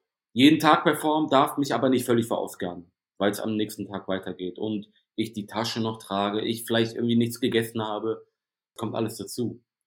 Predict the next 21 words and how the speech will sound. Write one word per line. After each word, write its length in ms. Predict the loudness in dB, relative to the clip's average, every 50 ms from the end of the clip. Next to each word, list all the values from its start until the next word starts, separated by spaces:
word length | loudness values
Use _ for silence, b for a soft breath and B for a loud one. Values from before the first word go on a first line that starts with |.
| _ _ -12
Deswegen 240 | -8 -2 0 0 2
war 120 | 2 0 0
für 80 | 0
mich 160 | -2 -2 -2
immer 160 | -2 -4 -2 -2
die 120 | -2 -2
große 300 | -2 -2 -4 -4 -8 -8
Frage, 320 | -4 -4 -2 -2 -4 -8 -12 -20 -20 -18 -10
wie 180 | -8 -6 -4
regeneriere 480 | -4 -4 -2 0 0 0 0 0 -2 -2
ich, 180 | -4 -6 -8 -10
äh, 240 | -10 -10 -10 -12 -14 _ _ _ _ _ _ _ _ _ _ _ _ _ _ _ _ -10
nach 120 | -10 -8
so 160 | -4 -4 -4
einem 260 | -2 -2 -4 -6 -6 -4
harten 360 | 0 0 0 0 0 -2 0
Lauf 300 | 2 2 2 0 -2 -6
oder 160 | -8 -6 -6
mit 300 | -4 -6 -6 -8 _ -20 _ _ _ _ -12
Kaloriendefizit 1160 | -8 -4 -4 -2 -2 -2 -4 -4 -4 -4 -2 0 0 0 -2 -4 -8 -8 -8 -8 -8 -8 -10
und, 300 | -10 -10 -8 -8 -10 -12